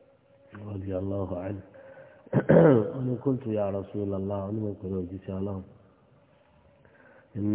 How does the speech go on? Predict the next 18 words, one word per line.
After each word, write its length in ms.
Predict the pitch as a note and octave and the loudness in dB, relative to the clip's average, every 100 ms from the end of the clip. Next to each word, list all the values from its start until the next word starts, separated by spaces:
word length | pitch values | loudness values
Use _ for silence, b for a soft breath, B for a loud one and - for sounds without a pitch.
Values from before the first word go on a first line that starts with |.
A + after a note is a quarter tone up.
| G#2+ | 2
من 200 | B2 C3+ | 2 2
توبتي 840 | C#3 C#3 C3 A#2 F#2 A2 A2 A2+ G#2+ | 2 0 0 0 -2 -4 -2 -2 -6
أن 240 | A#2 A#2+ | -6 -6
أنخلع 960 | A#2 G#2 G2 - A2+ G#2 G2 G2 A#2 D3 - | -6 -8 -10 -8 -4 -4 -4 -6 -6 -6 -8
من 220 | A#2 A2 G#2 G2+ | -6 -4 -4 -4
مالي 460 | G2+ G2 F#2+ F#2+ F#2 | -4 -2 -2 -4 -4
صدقة 680 | G#2+ F#2+ F#2 F2 - F#2 - G#2+ B2 B2 | -6 -6 -6 -10 -10 -12 -8 -8 -8 -8
إلى 240 | A#2 G#2+ | -8 -8
الله 380 | G2 G2 G2 F#2+ | -8 -8 -8 -8
وإلى 360 | F#2 F#2 G2 G2 G#2 | -8 -8 -8 -8 -8
رسوله." 540 | A2 G#2+ C#3+ C3+ F#2+ - B B B B B B B - | -8 -6 -4 -4 -6 -10 B B B B B B B -2
<clears throat> 760 | F#3+ G#2+ - E3 A#2 G2+ C3 | 2 6 8 8 6 2 -4
Nínú 200 | C3 C#3 | -2 -2
ìrònú 320 | B2+ G#2+ G#2+ | -2 -2 -4
kí 140 | A2+ B2+ | -6 -6
wà 160 | G2 | -6
dá 180 | F2+ F2+ | -8 -10
mi, 120 | F#2 | -10